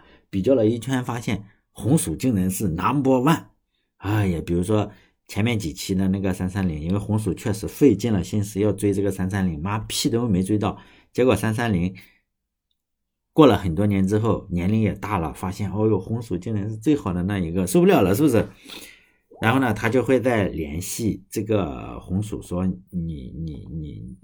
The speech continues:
就是说加微信啊，又经常跟他说话了，这时候呢，一定要果断拉黑。所以呢，红薯就会果断拉黑，说，“哎呦，收到你的信息啊，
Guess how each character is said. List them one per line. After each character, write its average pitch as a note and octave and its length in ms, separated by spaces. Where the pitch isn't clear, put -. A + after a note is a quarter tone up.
就 C3 120
是 B2 160
说 A2 380
加 A2 260
微 A2 200
信 A2+ 180
啊， G2 60
又 C3 120
经 C3 240
常 A2+ 160
跟 A2+ 140
他 A2+ 80
说 A2 180
话 A2 160
了， E2+ 140
这 D3 120
时 F#2+ 140
候 E2+ 100
呢， D#2 140
一 D#2 80
定 F#2 100
要 F#2+ 80
果 C#2 220
断 F2 160
拉 D2+ 140
黑。 - 260
所 A2 160
以 A2+ 60
呢， F2 120
红 G2 220
薯 D#2+ 140
就 F#2 120
会 F2+ 180
果 F2+ 200
断 G2+ 180
拉 F2 120
黑， F2 180
说 F2+ 140
，“哎 F2 60
呦， - 100
收 - 140
到 G2+ 120
你 G2 120
的 F2 100
信 F#2+ 240
息 F#2 160
啊， F2 160